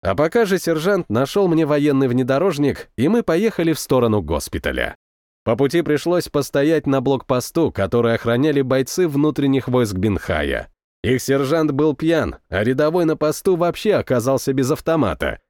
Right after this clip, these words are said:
Сержант опасался, что рядовой его потеряет. Так что пришлось вмешиваться и вставить кому надо. Но госпиталь все же был рядом, долго ехать не пришлось.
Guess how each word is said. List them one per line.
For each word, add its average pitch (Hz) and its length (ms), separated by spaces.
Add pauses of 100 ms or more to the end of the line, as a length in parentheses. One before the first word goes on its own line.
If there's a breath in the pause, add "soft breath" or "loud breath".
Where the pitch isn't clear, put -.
Сержант 202 480
опасался, 180 600
что 175 180
рядовой 156 400
его 139 180
потеряет. 117 720 (380)
Так 240 160
что 190 180
пришлось 165 460
вмешиваться 104 800
и 143 160
вставить 190 520
кому 117 300
надо. 67 460 (400)
Но 160 200
госпиталь 214 500
все 208 200
же 180 160
был 175 180
рядом, 131 440 (160)
долго 170 400
ехать 147 340
не 117 100
пришлось. 82 680